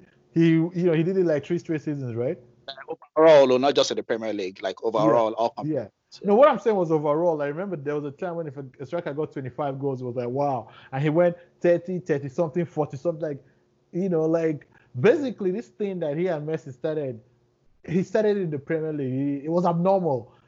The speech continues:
Speaker 1: And then now, since then, that's when people started scoring thirty goals, forty goals. Like, it became normal.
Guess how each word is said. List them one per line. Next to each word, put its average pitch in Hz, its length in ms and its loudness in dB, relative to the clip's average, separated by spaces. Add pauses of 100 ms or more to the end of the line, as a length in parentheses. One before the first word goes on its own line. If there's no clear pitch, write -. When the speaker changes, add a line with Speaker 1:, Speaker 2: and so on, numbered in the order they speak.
(100)
Speaker 1:
And 165 100 -4
then 170 180 2
now, 220 260 -2
since 156 320 -6
then, 170 500 -2
that's 185 180 -6
when 190 140 -4
people 175 180 -6
started 160 240 -2
scoring 156 300 -6
thirty 151 260 -4
goals, 143 260 -4
forty 147 300 -6
goals. 127 300 -4
Like, 117 200 -6
it 127 120 -2
became 151 340 2
normal. 135 460 -4